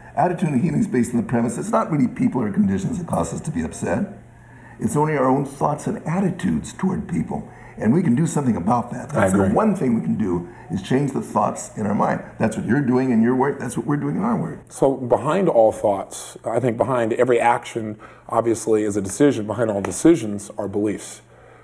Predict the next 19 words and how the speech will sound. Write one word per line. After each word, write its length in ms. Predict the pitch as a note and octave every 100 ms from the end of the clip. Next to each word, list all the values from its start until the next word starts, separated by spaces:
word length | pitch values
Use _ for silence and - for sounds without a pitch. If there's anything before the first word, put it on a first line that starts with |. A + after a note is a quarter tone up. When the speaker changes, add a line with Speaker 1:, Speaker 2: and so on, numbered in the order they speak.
| - G#2+
Speaker 2:
Beliefs 320 | A2 B2 -
help 140 | A#2
us 100 | A2+
to 80 | -
determine 360 | A2 - C#3 A2
what 160 | A#2 G2
things 240 | B2+ A#2+
mean. 440 | C3 D#3+ A2+ F#2+ F#2+
And 160 | A2
one 140 | A#2 C3
of 60 |
the 60 | B2
most 200 | A#2 -
powerful 380 | - C3 C#3+ C3+
things 260 | C3+ B2
about 440 | A2+ A#2+ A2+ A#2+ A#2
both 280 | B2 D#3+ B2+
your 100 | G#2
works 320 | G#2 A2+